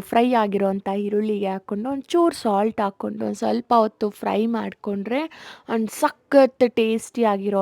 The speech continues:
ಅಂತ ಮಾವಿನಕಾಯಿ ಮಸಾಲಾ ಚಿತ್ರಾನ್ನ is ready. ಅದ್ರ ಜೊತೆಗೆ ಸ್ವಲ್ಪ ಮಸಾಲಾ ಮಜ್ಜಿಗೆ ಇದ್ರೆ ಈ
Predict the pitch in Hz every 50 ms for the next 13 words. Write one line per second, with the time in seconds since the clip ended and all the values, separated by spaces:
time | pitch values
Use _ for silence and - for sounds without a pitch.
0 | 196 190 196 196 - 220 254 285 277 262 220 208 202 214 214 208 - 226 214 214
1 | 214 208 208 220 - 226 214 214 214 - - 226 - - 226 220 220 220 220 226
2 | 208 208 214 220 277 339 403 415 349 359 359 427 453 453 381 302 240 208 180 175
3 | 180 185 - _ _ _ _ _ _ _ _ _ _ - - 277 277 233 254 233
4 | - 226 214 220 233 226 226 226 - - 233 226 233 233 - 240 226 220 214 190
5 | 190 - - 220 214 214 214 208 202 196 190 - - - - 208 208 202 185 202
6 | 208 214 214 208